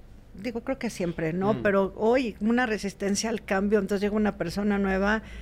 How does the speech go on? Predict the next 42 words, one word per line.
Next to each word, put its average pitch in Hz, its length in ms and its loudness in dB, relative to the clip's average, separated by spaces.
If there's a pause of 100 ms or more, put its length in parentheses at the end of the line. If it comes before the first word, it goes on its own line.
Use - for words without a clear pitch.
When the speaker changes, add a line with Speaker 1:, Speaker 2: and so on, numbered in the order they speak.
(240)
Speaker 1:
y 214 120 0
siempre 226 300 4
vas 220 220 4
a 214 80 2
ver 214 180 4
más 208 220 2
la 185 120 2
otra 185 300 0
persona. 180 420 -4
Claro, 262 280 0
vas 208 160 0
a 233 80 -4
saber 208 260 -2
más 208 280 0
tú 247 120 -4
de 240 120 -2
la 202 120 -6
compañía, 175 520 -4
pero 170 140 -10
tal 196 180 -6
vez 202 180 -6
no 190 160 -2
sabes 190 320 -6
más 185 260 -4
de, 185 300 -6 (500)
de 202 100 -2
la 190 80 0
estrategia 196 680 0
o 190 80 4
de 190 100 4
pensar 190 480 0
en 196 180 2
algo 190 560 0 (520)
af-, 196 280 0
afuera 208 440 6
de 190 100 6
la 160 160 2
caja. - 380 0 (300)
Entonces, 277 480 2 (1200)
tienes 269 300 2
que 240 120 4
ver 220 240 4